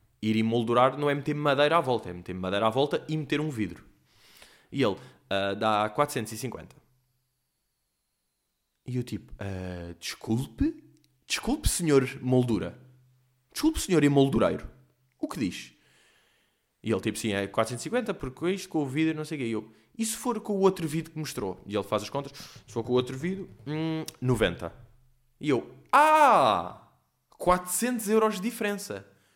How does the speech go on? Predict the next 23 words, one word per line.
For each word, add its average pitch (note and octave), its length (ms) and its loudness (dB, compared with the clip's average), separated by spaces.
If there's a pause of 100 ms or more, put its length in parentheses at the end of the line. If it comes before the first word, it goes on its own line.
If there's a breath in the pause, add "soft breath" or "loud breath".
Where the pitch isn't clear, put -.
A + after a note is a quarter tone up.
(200 soft breath)
Por E4+ 220 6
que - 100 -10 (140)
carga D3 400 2
d'água?" F#2 380 -2 (360 loud breath)
E D#3+ 100 -2
ele F#3 100 8
explica-me C3 500 -2
que D#3 120 -4
há F#3 60 4
dois F3 180 0
tipos - 180 -4
de D3+ 80 -12
vidro, B2 320 -6 (460)
que - 60 -4
eu - 20 -2
não A2+ 80 -2
sabia A2+ 320 -2
para B2 120 -4
quadros, A#2+ 280 0
que - 80 -4
é - 20 0
o F#2+ 80 0
normal, A2+ 580 0